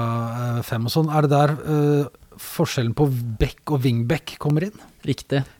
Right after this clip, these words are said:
Speaker 1: Liker du best å spille back eller wing-, wingback? Og hvem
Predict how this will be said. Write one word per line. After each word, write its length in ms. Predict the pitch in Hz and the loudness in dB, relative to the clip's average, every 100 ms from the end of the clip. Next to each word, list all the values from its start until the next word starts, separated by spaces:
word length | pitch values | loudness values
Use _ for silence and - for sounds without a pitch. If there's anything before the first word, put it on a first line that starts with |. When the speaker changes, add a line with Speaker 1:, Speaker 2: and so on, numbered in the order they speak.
| - | 0
Speaker 1:
Liker 260 | 147 - 165 | 0 2 2
du 60 | |
best 340 | 151 - - - | 2 2 0 -6
å 100 | 175 | -6
spille 300 | - 170 143 127 | 0 0 0 0
back 300 | 175 - - | -2 -4 -2
eller 140 | 190 | 2
wing-, 300 | 165 113 104 - | 4 2 -2 -4
wingback? 600 | 123 113 113 151 - - _ _ 160 | -4 -2 0 0 -2 -20 _ _ -2
Og 140 | 143 | 0
hvem 240 | 135 185 | 4 4